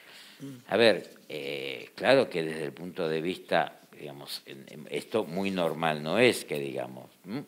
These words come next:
Speaker 2: Pero cuando esto comienza a ser algo que no es la conducta de uno, sino las de cientos de miles, evidentemente esto empieza a configurar, digamos,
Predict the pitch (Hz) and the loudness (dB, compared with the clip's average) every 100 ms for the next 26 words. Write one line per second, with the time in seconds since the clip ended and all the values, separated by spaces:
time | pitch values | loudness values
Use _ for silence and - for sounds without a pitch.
0 | - 80 85 92 90 123 185 190 180 139 | -8 -4 0 0 4 6 6 6 2 2
1 | 120 135 143 - 131 120 - 92 - 135 | 2 4 2 2 6 6 4 -2 2 6
2 | 98 65 - - - - - - - 113 | 6 4 -10 -20 -20 -20 -20 -12 6 8
3 | 113 95 80 67 - - _ _ - 78 | 8 6 2 -2 -4 -12 _ _ -6 -4
4 | 82 143 147 107 82 82 82 85 85 - | 4 6 8 8 6 2 0 -4 -6 0
5 | 80 78 85 98 98 76 71 - 73 82 | 0 2 2 0 -2 -4 -6 -8 -8 -6
6 | 87 78 76 73 - 107 113 107 104 90 | -2 -2 -2 -2 2 2 2 2 -2 0
7 | 92 107 101 82 101 123 - - - - | 0 2 0 2 2 0 -8 -20 -20 -20
8 | - - - - 85 113 117 107 123 131 | -20 -20 -14 -8 -2 -2 -2 -4 -2 0
9 | 120 - 123 95 104 - - 92 - 92 | -2 0 -2 -2 -4 -4 -4 -6 -6 -8
10 | 87 95 98 135 - - - _ _ - | -4 2 4 4 2 -12 -20 _ _ -18
11 | 85 107 - - | -8 -8 -8 -12